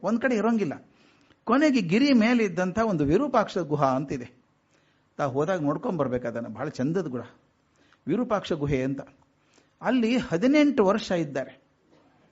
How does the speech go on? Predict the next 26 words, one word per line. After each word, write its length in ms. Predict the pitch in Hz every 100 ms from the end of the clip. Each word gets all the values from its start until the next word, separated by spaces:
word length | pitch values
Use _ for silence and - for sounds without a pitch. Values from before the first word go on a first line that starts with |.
| _ -
ಆ 140 | 143
ಗುಹೆಯೊಳಗೆ 380 | 127 185 190 156
ಹದಿನೆ-, 340 | 120 185 214
ಅದೊಂದೇ 380 | 175 156 160 233
ಕಡೆ 200 | 233 202
ಜಾಸ್ತಿ 320 | 147 139 180
ಇರೋದು 240 | 147 143 117
ಅವ್ರು. 160 | 113 - _ -
ಹದಿನೆಂಟು 480 | 190 269 294 269 202
ವರ್ಷ 220 | 226 226
ವಿರೂಪಾಕ್ಷ 520 | 170 165 190 190 -
ಗುಹೆಯೊಳಗೆ 480 | 165 165 170 160 143
ಇದ್ದಾರೆ. 360 | 135 131 - _ _ _ _ -
ನಡ್ 140 | 180 185
ನೋಡೋ 220 | 220 202
ಬೇರೆ 260 | 160 180 180
ಕಡೆಗೆ 260 | 180 220
ಆಮ್ರವೃಕ್ಷ 520 | 165 170 180 170 165
ಗುಹೆ 280 | 156 143 143
ಅಂತ 160 | 139 139
ಒಂದು 120 | 139
ಸಣ್ಣದಿದೆ, 640 | 131 131 131 202 - - -
ಅಲ್ಲಿ 180 | 165 143
ಬೇಸಿಗೆ 320 | 170 170 185
ಕಾಲಕ್ಕೆ 300 | 156 151 127
ಬರ್ತಿದ್ರಂತೆ. 760 | 131 147 123 117 120 165 -